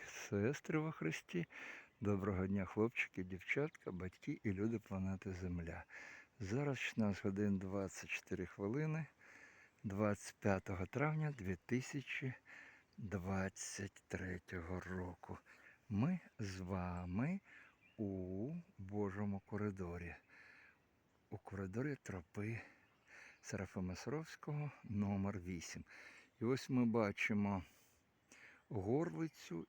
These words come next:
і, е, цього лісов-, лісового голуба. Он вона сидить на оцьому дереві, а він сидить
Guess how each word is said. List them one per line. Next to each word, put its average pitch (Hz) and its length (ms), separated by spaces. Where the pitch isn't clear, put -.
і, 110 360
е, 101 400
цього 101 320
лісов-, 101 640
лісового 101 680
голуба. 156 800
Он 107 320
вона 104 540
сидить 95 600
на 101 380
оцьому 151 500
дереві, 165 540
а 98 200
він 147 320
сидить 101 640